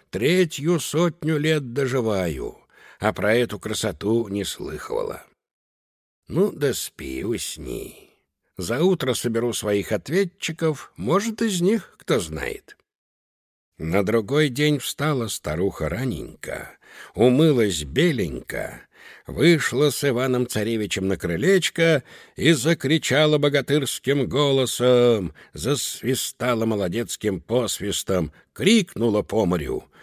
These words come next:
«Рыбы и гад водяной, идите сюда!»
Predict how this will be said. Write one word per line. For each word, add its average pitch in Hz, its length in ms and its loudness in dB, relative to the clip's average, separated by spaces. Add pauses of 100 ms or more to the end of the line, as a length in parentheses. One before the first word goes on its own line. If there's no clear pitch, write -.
(320)
«Рыбы 196 760 4
и 180 180 4
гад 170 380 2
водяной, 143 960 4 (160)
идите 143 540 0
сюда!» 80 580 -2